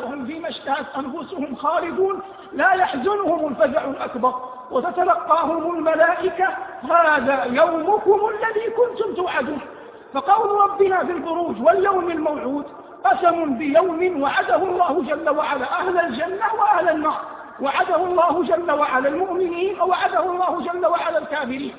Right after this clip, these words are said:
"واليوم الموعود وشاهد ومشهود"، هذا من مجمل القرآن غير المفصل والمخصص، ولهذا اختلفت كلمة العلماء فيه،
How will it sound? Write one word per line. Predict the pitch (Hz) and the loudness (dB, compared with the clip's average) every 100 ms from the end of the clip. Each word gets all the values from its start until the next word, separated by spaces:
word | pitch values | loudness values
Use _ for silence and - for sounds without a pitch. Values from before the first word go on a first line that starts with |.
| - - - - | -18 -20 -20 0
"واليوم | 254 392 392 403 381 | 2 4 4 4 2
الموعود | 370 349 339 302 294 349 349 | 0 2 2 0 -2 0 0
وشاهد | 339 294 339 359 359 359 349 359 320 | 2 0 4 4 4 2 0 0 0
ومشهود"، | 339 269 - 320 247 - - - | 0 -2 -6 -8 -8 -12 -20 -10
هذا | 302 381 392 403 392 | -2 0 2 6 4
من | 339 349 | 4 -2
مجمل | 349 254 330 311 | -2 0 4 2
القرآن | 320 349 349 311 - - - - - - | 2 -8 -4 -4 -4 -10 -16 -18 -20 -12
غير | 233 359 370 370 330 | 0 4 6 4 2
المفصل | 311 262 349 - 320 330 320 | -2 0 0 2 2 2 4
والمخصص، | 320 311 302 - 226 - 285 - - | 2 2 -4 -2 -4 -4 -10 -10 -6
ولهذا | 269 349 359 359 349 | -4 0 2 0 -2
اختلفت | - 427 349 311 403 | -6 -6 -2 -2 -4
كلمة | 349 330 311 | -6 -6 -8
العلماء | 311 320 302 302 294 269 | -10 -2 0 0 -2 -4
فيه، | 269 | -8